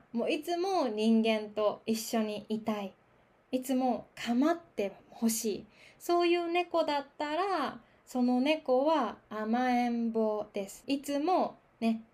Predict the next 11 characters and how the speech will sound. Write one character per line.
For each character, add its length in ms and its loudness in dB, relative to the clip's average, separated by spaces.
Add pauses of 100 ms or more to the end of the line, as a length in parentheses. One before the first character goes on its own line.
甘 400 -4
え 120 0
て 300 0
い 140 0
る 280 2 (240)
甘 460 -4
え 160 -2
ん 220 -6
坊 380 -6
で 140 -6
す。 200 -18